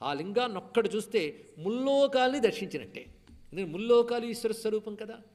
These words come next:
ముల్లోకాలు ఏకకాలంలో ఏకస్థలంలో మనం దర్శించగలమా? కానీ త్రయంబకేశ్వర దర్శనం అంత గొప్పది.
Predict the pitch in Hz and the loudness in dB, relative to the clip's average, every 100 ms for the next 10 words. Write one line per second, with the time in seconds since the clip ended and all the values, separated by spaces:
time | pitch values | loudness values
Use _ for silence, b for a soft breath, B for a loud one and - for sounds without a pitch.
0 | _ 147 185 226 226 226 220 170 180 - | _ -8 2 2 2 0 0 -2 -2 -6
1 | 208 208 208 214 240 262 247 151 196 208 | -4 -4 -4 -4 -4 -4 -6 -6 -6 -8
2 | - 196 214 226 208 175 196 - 220 233 | -8 -6 -6 -6 -8 -8 -10 -10 -8 -8
3 | 240 240 - _ b b b b 185 196 | -8 -12 -14 _ b b b b -8 -6
4 | 185 226 285 247 226 214 185 - 220 - | -2 -2 -2 -4 -2 -2 -6 -8 -12 -12
5 | 156 160 123 123 117 170 | -8 -8 -8 -8 -6 -8